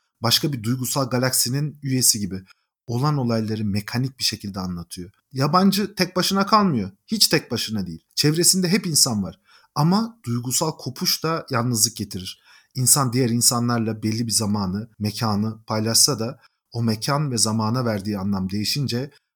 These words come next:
paylaşma imkanı da ortadan kalkar. Hepiniz biliyorsunuz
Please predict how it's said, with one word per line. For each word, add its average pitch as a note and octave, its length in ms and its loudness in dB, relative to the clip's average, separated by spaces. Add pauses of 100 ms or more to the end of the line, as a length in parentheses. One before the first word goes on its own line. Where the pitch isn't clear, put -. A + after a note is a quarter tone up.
(120)
paylaşma A2+ 440 0
imkanı G#2+ 440 -2
da G2 60 -8
ortadan A2 420 -4
kalkar. - 500 -8 (520)
Hepiniz D3 420 2
biliyorsunuz D#3+ 600 2